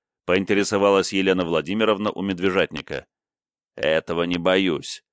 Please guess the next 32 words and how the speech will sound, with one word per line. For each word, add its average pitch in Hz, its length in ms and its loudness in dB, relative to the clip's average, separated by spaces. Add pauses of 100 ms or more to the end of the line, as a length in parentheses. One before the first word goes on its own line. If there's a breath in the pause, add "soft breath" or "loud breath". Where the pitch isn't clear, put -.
(280)
А 71 220 0
вот 80 180 -2
того, 110 300 4
что 110 160 0
посланник 107 640 0
мог 101 240 -2
привести 95 400 -2
за 98 140 0
собой 98 300 0
филеров 92 520 0
сыскной 90 440 -4
части, 107 600 -2 (320)
опасаюсь. 76 920 -2 (600)
Там 90 240 0
ребята 107 420 2
опытные 90 540 0
служат. 82 500 -6 (380)
Мог 113 340 2
Шмель 113 420 0
их 110 260 -2
и 104 40 -2
не 104 140 -2
заметить, 98 640 -4 (300)
хотя 120 320 0
наверняка 117 580 2
проверялся. 95 800 0 (580)
Он 120 300 2
вор 127 260 4
в 101 60 0
этом 98 240 2
отношении 101 560 -2
опытный. 78 680 -2